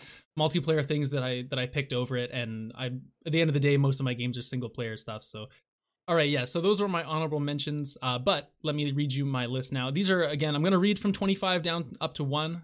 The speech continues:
Uh, save the best for last, I guess. But again, keep in mind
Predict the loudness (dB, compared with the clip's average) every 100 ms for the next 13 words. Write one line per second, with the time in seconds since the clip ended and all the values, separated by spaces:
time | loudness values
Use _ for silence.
0 | -6 -4 -2 0 0 2 0 -2 -4 -4
1 | -2 -2 -2 -4 -6 -2 2 2 0 -2
2 | -2 0 0 -2